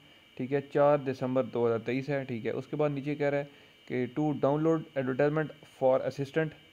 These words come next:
ठीक है। Advertisement अगर आपने download करनी है, ठीक है, तो आप यहाँ से कर सकते हो। उसके बाद कह रहा है कि for online application form, ठीक है, अगर आपने online करना है तो आप नीचे, सबसे नीचे वाले पे click करेंगे, ठीक है। तो एक नेक्स्ट window open होगी,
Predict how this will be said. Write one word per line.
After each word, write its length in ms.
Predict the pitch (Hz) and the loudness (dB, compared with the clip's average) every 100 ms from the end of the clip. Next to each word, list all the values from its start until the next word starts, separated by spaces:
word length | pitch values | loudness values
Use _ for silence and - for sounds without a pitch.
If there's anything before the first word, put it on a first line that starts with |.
| - | -8
ठीक 160 | 127 | -4
है। 100 | 135 | -2
Advertisement 420 | 123 135 143 156 156 | -4 -2 -4 -2 0
अगर 140 | 151 | 0
आपने 140 | 143 | 0
download 340 | 127 127 156 156 | 0 0 0 -2
करनी 240 | 143 143 | -2 -2
है, 120 | 143 139 - - - - - | -6 -8 -14 -20 -20 -20 -6
ठीक 180 | 135 135 | -4 -2
है, 80 | 139 | 2
तो 60 | |
आप 180 | 135 131 | 2 2
यहाँ 120 | 120 | -2
से 120 | 120 | 0
कर 80 | 135 | -2
सकते 160 | 135 127 | -2 -4
हो। 40 | 143 | -6
उसके 180 | 143 | -2
बाद 140 | 156 151 | -2 0
कह 100 | 147 | 0
रहा 80 | 151 | 0
है 60 | |
कि 100 | 151 | -2
for 280 | 127 131 135 | -2 0 0
online 480 | 147 151 151 151 143 | 0 0 2 0 -2
application 480 | 135 131 135 147 156 147 | -4 -4 -6 -6 -6 -4
form, 160 | 147 143 - - - | -6 -6 -16 -20 -8
ठीक 140 | 139 151 | -2 2
है, 220 | 151 - - | 2 0 -10
अगर 180 | 123 135 | -4 4
आपने 220 | 131 131 - | 4 2 -2
online 360 | 143 151 156 147 131 - | 0 0 0 -4 -8 -2
करना 200 | 135 135 | 0 0
है 80 | 131 | -2
तो 240 | 131 131 | 0 0
आप 340 | 127 123 120 | 2 0 0
नीचे, 420 | 123 120 120 135 147 | -4 -4 -2 -2 -2
सबसे 320 | 131 120 120 | -6 -6 -6
नीचे 200 | 113 131 | -6 -2
वाले 180 | 127 120 | -2 -2
पे 100 | 113 | -6
click 240 | 127 131 | -8 -4
करेंगे, 360 | 143 143 143 139 | -4 -2 -4 -6
ठीक 260 | 131 - | -8 -8
है। 80 | 135 - - - - - | -10 -10 -20 -20 -20 -6
तो 300 | 135 135 131 | 0 0 0
एक 140 | 127 | -4
नेक्स्ट 340 | 123 131 135 135 | -4 -4 -4 -8
window 200 | 135 147 | -2 -2
open 180 | 151 143 | 0 -4
होगी, 220 | 135 | -4